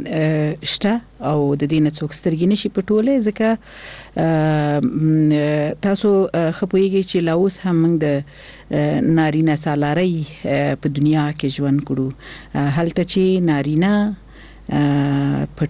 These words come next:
ټولو سیاسي معاملو کې او د قدرت په معاملو کې لومړی خبره کاندي. او خصوصاً په افغانستان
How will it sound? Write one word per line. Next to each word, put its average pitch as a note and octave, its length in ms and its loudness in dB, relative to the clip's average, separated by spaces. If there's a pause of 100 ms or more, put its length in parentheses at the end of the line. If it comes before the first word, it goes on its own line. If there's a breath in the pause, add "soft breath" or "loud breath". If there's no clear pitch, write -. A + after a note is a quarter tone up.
ټولو G3+ 380 2 (120)
سیاسي D3+ 440 0
معاملو F3 400 -2 (120)
کې E3+ 160 -2 (220)
او D3+ 140 0
د - 0 - (160)
قدرت F#3 280 -2 (140)
په E3+ 40 2 (120)
معاملو D#3+ 380 0 (120)
کې D#3 320 2
لومړی D#3 260 2 (100)
خبره C3 280 -6 (120)
کاندي. A#2+ 320 -6 (960 loud breath)
او G3+ 380 2
خصوصاً D#4 560 2
په A#3 120 0
افغانستان F3+ 680 0